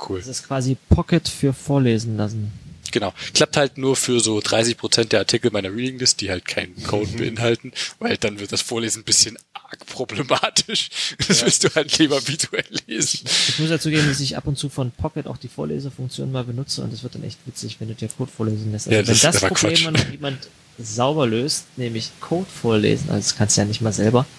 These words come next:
Speaker 3: Ja.
Speaker 2: dann, das wäre schon mal ein Riesen-
Speaker 1: Ich meine, das kannst du ja auch einfach nicht verstehen. Ich meine, selbst wenn du das gut vorlesen lassen kannst, versteh das mal durch Zuhören, was da eigentlich steht. Das, das ist ja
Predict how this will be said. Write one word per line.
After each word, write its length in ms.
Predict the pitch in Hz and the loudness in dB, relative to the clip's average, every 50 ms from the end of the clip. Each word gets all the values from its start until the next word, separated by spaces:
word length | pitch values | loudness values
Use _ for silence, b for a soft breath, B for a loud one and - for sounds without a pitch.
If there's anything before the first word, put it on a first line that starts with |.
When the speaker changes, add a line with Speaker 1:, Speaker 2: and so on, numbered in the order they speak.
| B B B B B B | B B B B B B
Speaker 3:
Ja. 180 | 110 107 101 - | 6 6 4 4
Speaker 2:
dann, 440 | - - - - 127 127 113 - - | 0 -8 -14 -14 -12 -10 -10 -8 -6
das 180 | 107 113 - - | -6 -4 0 2
wäre 180 | 113 110 113 113 | 2 2 2 2
schon 260 | - 113 110 113 107 | 2 0 0 0 0
mal 140 | 104 101 98 | -2 -2 -2
ein 80 | 107 113 | -4 -4
Riesen- 300 | 110 120 117 107 101 - | -2 -2 2 2 2 2
Speaker 1:
Ich 80 | 104 - | 2 0
meine, 100 | 101 101 - | 0 0 2
das 120 | - - | 0 -2
kannst 200 | - - - - | 0 2 0 2
du 40 | 107 | 2
ja 40 | 110 | 2
auch 180 | 110 - - | 0 -2 -4
einfach 180 | - 117 - 101 | -4 -4 -4 -2
nicht 120 | 92 - - | -2 -2 -2
verstehen. 340 | - - - - 101 95 | 0 0 0 0 0 0
Ich 80 | 92 90 | -2 -2
meine, 140 | 95 90 92 101 | -4 -2 0 2
selbst 180 | 98 - - - | 2 2 2 2
wenn 100 | 101 104 | 0 0
du 40 | 104 | 0
das 180 | 98 92 - | 0 0 0
gut 140 | - 104 98 | 0 -4 -8
vorlesen 400 | - - 104 98 98 95 92 98 95 | -4 -2 -2 0 0 0 0 -2 -2
lassen 220 | 90 - - 92 | -2 -2 -2 -2
kannst, 340 | - - 95 92 - - - | -2 -2 -2 0 -2 -4 -4
versteh 480 | - - - - - - - - 113 | -6 -8 -4 0 2 2 4 4 4
das 180 | 104 110 104 - | 4 4 4 2
mal 120 | 104 98 95 | 2 0 -2
durch 160 | 95 90 - | -2 -2 0
Zuhören, 360 | - - 123 101 95 98 95 95 | 0 0 0 0 -4 -4 0 0
was 140 | 95 - | 0 2
da 100 | - 101 | 2 0
eigentlich 360 | 90 92 92 90 90 - - - | 0 0 -2 -6 -6 -6 -4 -2
steht. 280 | - - 90 - - - | -2 -2 -2 -4 -6 -10
Das, 100 | - - | -10 -8
das 160 | - 98 - | -4 -4 -2
ist 80 | - - | -2 0
ja 180 | 92 87 87 | 0 0 0